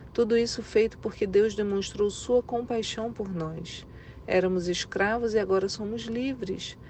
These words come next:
Recebemos o descanso do nosso sofrimento e da dura servidão que tínhamos, escravizados pelos nossos pecados e delitos.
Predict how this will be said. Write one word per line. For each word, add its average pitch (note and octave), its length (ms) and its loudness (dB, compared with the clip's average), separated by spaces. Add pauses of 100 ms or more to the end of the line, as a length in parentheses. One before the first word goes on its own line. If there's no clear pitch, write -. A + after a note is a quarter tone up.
(220)
Recebemos G#3 640 2
o A3 60 4
descanso A3 680 -4
do G3+ 140 -4
nosso G3 280 -2
sofrimento F#3 840 -2 (280)
e G3 100 -2
da F#3 140 6
dura A3 300 4
servidão G#3 540 0
que G#3 100 -10
tínhamos, G3 680 -2
escravizados G3 1000 -2
pelos G3 320 4
nossos F#3+ 280 -4
pecados A#3 640 -2
e G#3+ 80 -2
delitos. F3+ 720 -4